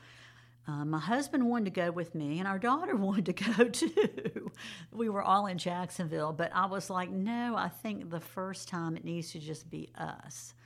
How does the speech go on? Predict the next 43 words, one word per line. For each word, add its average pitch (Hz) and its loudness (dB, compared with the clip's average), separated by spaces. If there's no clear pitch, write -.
I 180 -6
don't 185 -6
know 180 -4
why. 170 -4
I 170 -4
just 170 -8
felt 185 -4
like 170 -6
this 170 -10
was 165 -8
important 233 -2
and 160 -6
sort 160 -4
of 156 -10
private. 190 -4
It - -10
needs 165 -2
to 170 -10
just 175 -6
be 175 -4
me 160 -2
and 156 -4
Sylvia 180 -4
meeting 156 -2
the 151 -6
first 285 -6
time. 165 -4
And 185 -2
of 180 -8
course, 208 -4
my 190 -2
husband 175 -4
and, 160 -2
and 160 -6
daughter 165 -4
Rachel 175 -4
went 170 0
on 165 0
to 160 0
meet 160 0
her 160 -6
later, 156 -2
but 160 -8